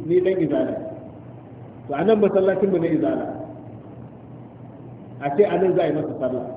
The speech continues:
Duk wani kwararo da ka shiga cikin garin Boko sai da ya cika.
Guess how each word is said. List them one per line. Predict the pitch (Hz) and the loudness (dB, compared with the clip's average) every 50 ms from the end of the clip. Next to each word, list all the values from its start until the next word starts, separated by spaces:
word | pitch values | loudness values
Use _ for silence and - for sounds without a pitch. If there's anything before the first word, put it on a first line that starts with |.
| - - - - - - - - - - - - - - - - - - - | -12 -14 -14 -16 -16 -16 -16 -16 -16 -16 -16 -16 -16 -16 -16 -16 -14 -4 -2
Duk | 185 190 165 156 170 | 0 0 0 4 6
wani | 196 185 180 185 | 6 6 6 4
kwararo | - - 190 202 185 185 185 185 190 185 - | 0 0 0 0 2 2 4 4 4 4 4
da | 165 | 2
ka | - - 170 156 | 0 0 -2 -4
shiga | 151 143 151 147 147 | -4 -4 -2 -4 -4
cikin | 147 151 160 156 | -2 -2 0 0
garin | 151 139 - 139 139 | 0 0 0 0 0
Boko | 143 139 143 131 - | 0 0 0 -2 -4
sai | 135 120 | -4 -4
da | 120 | -4
ya | 117 113 113 | -6 -6 -8
cika. | - - - - | -10 -12 -14 -14